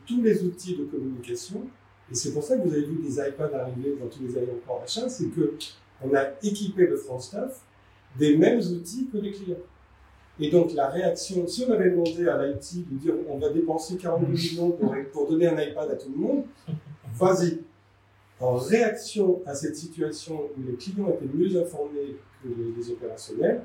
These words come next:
il y a eu une action collective. De la même façon, le covid, et je réagis à, je vais réagir à la notion de, de renoncement et à la notion de, le scénario de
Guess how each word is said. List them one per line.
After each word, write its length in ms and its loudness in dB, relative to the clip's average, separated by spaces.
il 80 -2
y 20 0
a 80 -2
eu 180 2
une 80 4
action 280 -2
collective. 1080 -20
De 80 8
la 120 10
même 200 6
façon, 440 -4
le 80 0
covid, 460 -2
et 40 -2
je 80 -2
réagis 480 -2
à, 140 0
je 60 -8
vais 60 -6
réagir 420 -2
à 80 0
la 100 -8
notion 320 -4
de, 60 -4
de 760 -8
renoncement 600 -2
et 80 -2
à 20 -10
la 80 -10
notion 280 -10
de, 1700 -14
le 60 2
scénario 840 4
de 360 2